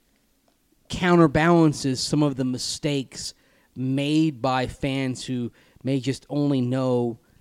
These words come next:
a handful of names, and they're voting for those familiar names. But even among coaches and players,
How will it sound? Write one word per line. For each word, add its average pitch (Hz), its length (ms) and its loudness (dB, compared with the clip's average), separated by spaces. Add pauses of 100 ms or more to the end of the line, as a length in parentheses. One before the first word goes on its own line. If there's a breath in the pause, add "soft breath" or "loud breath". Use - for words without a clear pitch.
(180)
a 131 60 -10
handful 143 560 -4
of 110 100 -8
names, 131 460 -2
and 127 160 -2
they're 135 120 0
voting 135 380 2
for 120 220 -4
those 123 280 -4
familiar 113 500 -4
names. 127 560 -4 (760 soft breath)
But 160 300 4
even 175 360 2
among 151 300 0
coaches 143 420 -4
and 127 160 -4
players, 170 460 0